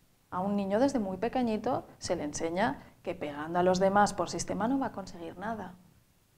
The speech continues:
¿no? Y esto lo tenemos todos clarísimo. Y nadie lo duda, ¿no? Que hay un código de conducta que tienes que cumplir si quieres convivir en esta sociedad, ¿no?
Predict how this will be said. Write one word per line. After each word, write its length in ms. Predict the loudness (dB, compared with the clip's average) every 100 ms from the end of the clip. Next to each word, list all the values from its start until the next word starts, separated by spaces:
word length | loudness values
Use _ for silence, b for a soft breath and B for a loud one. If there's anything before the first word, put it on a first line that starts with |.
| _
¿no? 160 | -14 -10
Y 120 | -2 0
esto 180 | 0
lo 120 | 0 0
tenemos 320 | -2 -4 -6
todos 240 | -6 -6
clarísimo. 680 | -4 0 0 0 -6 -8 -10 -16 -20 -20 _ _ _ _ _ _
Y 80 | -12
nadie 220 | 0 4
lo 100 | 4
duda, 320 | 6 4 4 0
¿no? 240 | -4 -4
Que 80 | -2
hay 120 | 2
un 100 | 2
código 340 | 4 6 6 6
de 100 | 6
conducta 500 | 4 4 4 0 -10
que 120 | -10
tienes 260 | -10 -10 -10
que 100 | -10
cumplir 360 | -6 2 2
si 140 | 4 2
quieres 260 | 4 2
convivir 480 | 0 -6 -2 2 2
en 120 | 2
esta 220 | -2 -6
sociedad, 520 | -10 -12 -10 -6 -6 -6
¿no? 220 | -8 -10